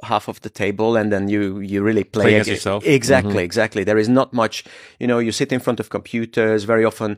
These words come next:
Speaker 3: Mm.
Speaker 1: For example, I coach, uh, high-level managers at technology companies who are not allowed to switch on their cameras.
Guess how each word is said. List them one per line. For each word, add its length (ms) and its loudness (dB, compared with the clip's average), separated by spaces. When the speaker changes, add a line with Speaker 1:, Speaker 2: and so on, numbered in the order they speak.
Speaker 3:
Mm. 160 -12
Speaker 1:
For 140 4
example, 520 -2
I 200 4
coach, 600 -2
uh, 440 2
high-level 400 0
managers 440 0
at 100 -2
technology 420 0
companies 580 -10
who 240 4
are 80 6
not 260 2
allowed 300 2
to 60 -6
switch 260 -4
on 100 2
their 120 2
cameras. 520 -4